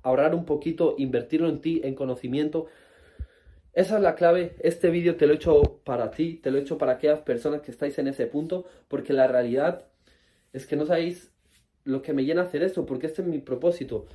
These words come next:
Literalmente estaba leyendo aquí el libro de Burlar al Diablo y habla sobre algo muy importante, que para quitar la indecisión de tu vida tienes que establecer un propósito definido, ¿vale? Entonces yo lo he establecido aquí, mirad, no os miento,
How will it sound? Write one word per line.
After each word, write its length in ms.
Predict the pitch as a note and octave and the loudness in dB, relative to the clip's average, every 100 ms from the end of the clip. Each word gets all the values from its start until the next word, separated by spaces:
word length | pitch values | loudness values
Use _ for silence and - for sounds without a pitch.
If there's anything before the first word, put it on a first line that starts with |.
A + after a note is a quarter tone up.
| - | 2
Literalmente 720 | - - E3 F#3 F3+ F#3+ F#3 - _ | 6 8 8 8 6 6 4 2 _
estaba 280 | - C3 D#3+ | -12 0 2
leyendo 580 | E3 D3 D3 D#3 D#3 - C3 | 4 2 2 2 2 0 -2
aquí 400 | B2+ - F3 - | -6 -4 -6 -4
el 320 | C3+ B2+ A#2+ | -4 -2 -2
libro 200 | D3 D#3+ | -2 0
de 60 | C#3+ | 0
Burlar 360 | B2+ C#3 D3 | 0 0 0
al 180 | C3 A#2 | -2 -2
Diablo 320 | C#3+ E3 E3+ | -2 -2 -2
y 80 | C3 | 2
habla 220 | D3 E3+ | 2 2
sobre 220 | E3+ C#3 | 0 -2
algo 180 | D3 D#3 | 0 -2
muy 140 | C#3+ D3+ | -4 -6
importante, 500 | D3+ C3+ D3+ D#3 C#3 | -6 -4 -4 -6 -6
que 120 | B2+ | -6
para 280 | B2 A#2 A#2 | -4 -6 -8
quitar 340 | A2+ C3+ D3+ | -6 -4 0
la 140 | D3+ | 0
indecisión 560 | C3 A#2 A2+ A#2 C3+ B2+ | 0 -4 -8 -10 -8 -8
de 80 | A2+ | -6
tu 180 | G#2+ A#2 | -6 -4
vida 260 | D3+ F#3 - _ _ _ | -2 -4 -10 _ _ _
tienes 220 | D3+ D#3 | -2 -2
que 80 | D#3 | -4
establecer 440 | - B2+ B2 C#3 | 0 0 2 0
un 100 | C#3 | -2
propósito 500 | C3 A#2 A#2 B2+ A#2 | -4 -4 -4 -4 -4
definido, 480 | A2+ - D3 C3 - _ _ - | -4 -2 -2 -2 -6 _ _ -4
¿vale? 240 | D3 - | -2 -2
Entonces 500 | B2+ A#2+ C#3+ D#3+ - _ _ _ _ C3 | -4 -4 -2 -4 -6 _ _ _ _ -2
yo 220 | D#3 E3+ | 4 6
lo 80 | D3 | 4
he 60 | |
establecido 440 | - C#3+ C3+ - A#2+ | 0 0 0 0 -2
aquí, 300 | A#2+ A#2 - - | 0 -4 -4 -2
mirad, 260 | A#2+ C3 B2+ | 2 2 4
no 120 | C#3+ | 2
os 60 | |
miento, 360 | C3 A#2 G#2 | 4 0 -2